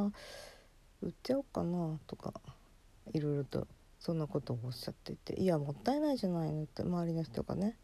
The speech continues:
弾いたらいいんじゃないって。うーん。だってもうあんまり弾けないし、なんか、弾けないとつまんないじゃないとかっておっしゃるんですよね。まあ私が、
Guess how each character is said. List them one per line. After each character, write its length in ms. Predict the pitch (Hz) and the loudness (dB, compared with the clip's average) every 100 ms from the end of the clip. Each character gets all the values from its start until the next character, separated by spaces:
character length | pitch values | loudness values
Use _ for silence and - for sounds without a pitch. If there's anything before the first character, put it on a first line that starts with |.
| - - - - - - - - | -20 -20 -20 -20 -20 -20 -20 -4
弾 100 | 180 | -2
い 20 | |
た 160 | 165 294 | 4 4
ら 100 | 254 | 4
い 40 | |
い 20 | 175 | 2
ん 60 | |
じ 100 | 147 | 2
ゃ 40 | 139 | 0
な 120 | 151 | 0
い 40 | |
っ 20 | 208 - | -4 -8
て。 180 | - 135 - - - - - - - | -12 -12 -16 -20 -20 -20 -20 -20 -4
う 40 | 175 | 2
ー 20 | |
ん。 720 | 175 170 160 156 147 143 160 156 - - - - - - | 4 6 4 4 2 2 -2 -4 -12 -20 -20 -20 -20 -12
だ 120 | - 190 | -2 0
っ 40 | |
て 120 | 196 | 2
も 140 | 156 139 | 2 2
う 20 | |
あ 40 | |
ん 40 | 147 | 2
ま 100 | 175 | 0
り 40 | |
弾 80 | - | 0
け 140 | - 233 | 2 4
な 160 | 254 | 6
い 60 | 208 | 4
し、 340 | - 170 160 | 4 0 2
な 140 | 156 170 | 2 0
ん 40 | |
か、 140 | 165 | -2
弾 840 | 147 - - - - - - - - | -6 -8 -20 -20 -20 -20 -20 -20 0
け 120 | - | 4
な 80 | 220 | 6
い 60 | 233 | 4
と 80 | 143 | 0
つ 140 | - | 0
ま 100 | 185 | 2
ん 60 | 214 | 4
な 80 | 143 | 4
い 20 | |
じ 80 | 127 | 2
ゃ 40 | |
な 120 | 131 | -2
い 60 | 127 | -4
と 100 | - | -8
か 80 | - | -10
っ 40 | - - - - - - | -12 -20 -20 -20 -20 -8
て 220 | - 139 - - - - - | -4 -4 -8 -20 -20 -20 -6
お 60 | 160 | -6
っ 40 | |
し 140 | 123 135 | -2 -4
ゃ 60 | |
る 80 | 143 | -4
ん 80 | 139 | -6
で 80 | 143 | -8
す 100 | 208 | -6
よ 80 | |
ね。 380 | 147 196 180 135 - - - - - - - - - - - - - - - - - - - - - - | 0 2 0 -2 -10 -20 -20 -20 -20 -20 -20 -20 -20 -20 -20 -20 -20 -20 -20 -20 -20 -20 -20 -20 -20 -6
ま 80 | 185 | -2
あ 40 | 165 | -2
私 340 | 143 156 - | -2 -6 -4
が、 140 | 160 | -4